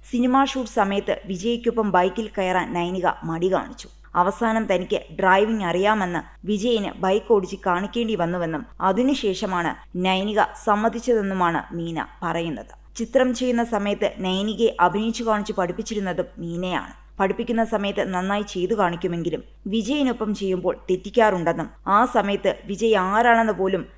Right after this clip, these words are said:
നൈനികയ്ക്ക് അറിയില്ലായിരുന്നുവെന്നും മീന പറയുന്നു. ചിത്രത്തിലെ ഒരു ബൈക്ക് സീനുണ്ടായിരുന്നു. ഷൂട്ടിനു മുൻപ് നൈനിക വിജയെ ചോദ്യം ചെയ്തുവെന്നാണ് മീന പറയുന്നത്. "ബൈക്ക് ഓടിക്കാൻ അറിയുമോ? ഒരു തവണ ഓടിച്ചു കാണിക്കൂ" എന്ന് വിജയോട്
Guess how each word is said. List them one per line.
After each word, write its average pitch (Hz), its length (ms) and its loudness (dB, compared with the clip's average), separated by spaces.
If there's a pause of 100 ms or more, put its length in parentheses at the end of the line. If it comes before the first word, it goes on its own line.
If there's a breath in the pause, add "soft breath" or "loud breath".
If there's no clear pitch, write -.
(160)
നൈനികയ്ക്ക് 208 640 0
അറിയില്ലായിരുന്നുവെന്നും 185 1000 4
മീന 175 340 -6 (180)
പറയുന്നു. 156 440 -6 (220)
ചിത്രത്തിലെ 269 480 0
ഒരു 240 80 0
ബൈക്ക് 208 440 2
സീനുണ്ടായിരുന്നു. 147 640 -4 (360 soft breath)
ഷൂട്ടിനു 285 500 -2
മുൻപ് 214 340 0 (280)
നൈനിക 220 420 2 (180)
വിജയെ 214 360 -2
ചോദ്യം 220 500 -4
ചെയ്തുവെന്നാണ് 185 720 0
മീന 175 320 -4 (140)
പറയുന്നത്. 160 420 -4 (260)
"ബൈക്ക് 220 340 4
ഓടിക്കാൻ 196 380 2 (100)
അറിയുമോ? 165 440 -2 (260)
ഒരു 233 160 6
തവണ 247 260 4
ഓടിച്ചു 208 480 0
കാണിക്കൂ" 175 380 2
എന്ന് 170 160 0 (120)
വിജയോട് 175 560 2